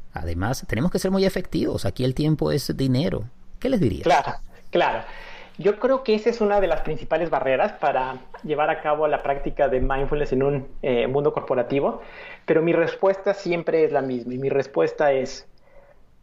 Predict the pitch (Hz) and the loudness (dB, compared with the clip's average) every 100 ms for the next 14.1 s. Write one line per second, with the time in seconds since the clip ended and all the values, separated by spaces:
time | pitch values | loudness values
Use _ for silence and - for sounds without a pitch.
0 | _ - - - 185 214 208 185 185 180 | _ -18 -8 -4 0 0 0 0 0 0
1 | 175 175 151 135 143 135 147 202 - - | 0 -2 -2 -2 -2 0 2 0 -2 -10
2 | - - 151 - 143 139 147 143 151 160 | -10 -4 -4 -2 -4 -4 -4 -2 0 2
3 | 156 147 - - - 139 143 135 151 139 | 2 -2 -12 -8 0 2 2 2 2 0
4 | - 147 147 156 151 151 147 139 135 131 | 0 0 2 2 0 -2 0 2 2 2
5 | 147 139 135 123 - 135 135 147 139 147 | 0 2 0 -2 -4 0 2 2 0 0
6 | 190 - - - - 127 147 - 165 165 | 0 -2 -10 -16 -10 0 0 2 0 0
7 | 165 214 - - 143 143 131 131 - 139 | 0 0 -2 -8 -2 2 2 2 0 -2
8 | - 139 143 185 277 - - 147 135 - | 0 0 2 2 -2 -12 -16 -4 -4 -2
9 | 127 131 - 143 135 - - - - _ | -2 -2 -2 -2 -2 -4 -10 -18 -20 _
10 | - - _ _ - 175 156 165 151 156 | -20 -20 _ _ -4 -2 2 0 2 2
11 | 156 156 190 262 202 151 147 156 147 135 | 2 2 0 0 0 2 2 2 0 0
12 | 151 160 165 - 160 147 156 156 151 - | 0 2 2 0 0 4 2 2 -2 0
13 | 143 143 - 175 165 156 143 143 156 208 | -2 0 2 2 2 0 0 0 2 0